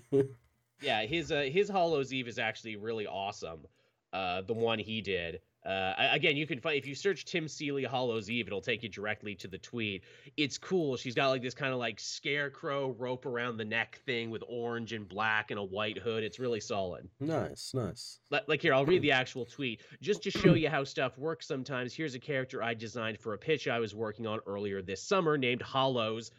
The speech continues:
Speaker 2: only with an apostrophe S, Eve, and a brand new Marvel series announced at New York Comic Con called Hollow's Eve." No apostrophe. "No one, uh, stole from anybody. Sometimes ideas are just up in the air."
Speaker 1: Hmm.
Speaker 2: Mm, I don't know, man. This is really, re-, re-,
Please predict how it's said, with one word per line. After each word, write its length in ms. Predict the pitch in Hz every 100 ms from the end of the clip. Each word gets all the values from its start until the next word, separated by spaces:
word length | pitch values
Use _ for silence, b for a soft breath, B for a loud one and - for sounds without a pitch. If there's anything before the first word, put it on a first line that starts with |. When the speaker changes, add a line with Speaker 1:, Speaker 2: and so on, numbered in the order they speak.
| b b
Speaker 2:
only 260 | 127 117 117
with 180 | 117
an 60 | 110
apostrophe 800 | 110 160 151 147 - 113 120 110
S, 380 | 101 95 95 - b b b
Eve, 420 | 165 151 127 113 107 B
and 140 | - 131
a 40 |
brand 280 | 117 147 151
new 120 | 147
Marvel 340 | 139 139 135 139
series 360 | - 139 135 123
announced 340 | 123 127 -
at 80 | 113
New 140 | 123
York 200 | 120 117
Comic 300 | 180 180 165
Con 240 | 151 127 123
called 360 | 180 190 147
Hollow's 600 | - - 139 123 117 117
Eve." 440 | 147 123 113 123 113 _ _ 120
No 200 | 120 113
apostrophe. 960 | 110 143 139 135 139 131 127 104 98 101 b b -
"No 200 | 156 175
one, 260 | 170 165 156
uh, 400 | 143 131 127 117
stole 360 | - 165 147
from 160 | 127 139
anybody. 420 | 143 139 123 120
Sometimes 540 | 117 131 123 131 120 113
ideas 580 | 117 113 117 117 107
are 140 | 113 113
just 360 | 95 117 113 -
up 180 | 107 117
in 80 |
the 160 | 107 104
air." 460 | 107 98 82 92 135
Speaker 1:
Hmm. 260 | 302 403 403
Speaker 2:
Mm, 300 | 392 381 370
I 60 |
don't 140 | 320 381
know, 160 | 311
man. 300 | 240 226 233
This 100 | 233 262
is 80 |
really, 340 | 214 247 240 214
re-, 180 | 214 240
re-, 360 | 196 220 190